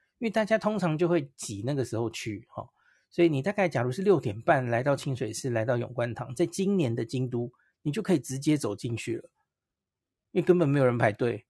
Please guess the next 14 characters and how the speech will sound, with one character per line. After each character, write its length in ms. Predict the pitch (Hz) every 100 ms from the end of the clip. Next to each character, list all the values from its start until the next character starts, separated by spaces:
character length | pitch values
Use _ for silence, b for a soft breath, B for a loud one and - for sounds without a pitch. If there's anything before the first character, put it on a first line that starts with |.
| -
<laughs> 640 | - - 160 - - _
人 200 | 143 147
没 180 | 160 180
有 120 | 127
那 100 | 131
么 140 | 170
多， 300 | 147 151 143
这 160 | 143 151
是 100 | 139
我， 160 | 113 107 -
我 100 | 123
说 240 | - 123
的 140 | 113
吼。 100 | 107